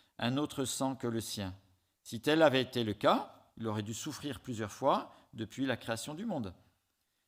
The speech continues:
Mais maintenant, à la fin des temps, il s'est révélé une seule fois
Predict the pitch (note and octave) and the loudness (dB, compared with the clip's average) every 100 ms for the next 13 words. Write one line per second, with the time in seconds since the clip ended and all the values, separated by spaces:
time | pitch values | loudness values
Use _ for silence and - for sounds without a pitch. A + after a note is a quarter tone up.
0 | _ B3+ C#4 A3 B3 G3+ F3+ C#3 E3+ - | _ 0 2 4 2 2 2 2 2 -6
1 | _ B2 C3 C3 - G#3+ A3 E3+ - A#2+ | _ 0 2 0 -2 -4 -2 -4 0 0
2 | C3 - A#2+ - D#3+ C3+ C#3 B2+ B2 C3+ | 0 -4 -10 -4 -2 0 0 0 0 0
3 | E3 - - _ - B3+ D4 - F#3+ D#3 | -2 -10 -20 _ -2 0 2 2 2 0
4 | - C#3 B2+ C3 | -2 2 4 2